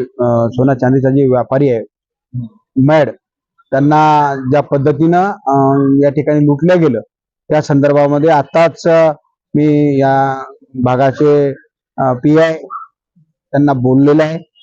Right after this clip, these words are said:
आता मी एसपी साहेबांना या विषयामध्ये चर्चा करणार आहे.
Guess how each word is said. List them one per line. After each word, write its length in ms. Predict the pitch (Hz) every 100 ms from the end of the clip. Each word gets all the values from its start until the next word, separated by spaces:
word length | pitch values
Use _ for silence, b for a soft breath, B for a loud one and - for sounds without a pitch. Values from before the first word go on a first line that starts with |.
| - -
आता 160 | 143
मी 200 | 147 147
एसपी 220 | 131 -
साहेबांना 420 | 131 143 147 151 151
या 160 | 151
विषयामध्ये 600 | 143 131 156 147 143 151
चर्चा 340 | 131 135 117 143
करणार 380 | 151 147 151
आहे. 120 | 160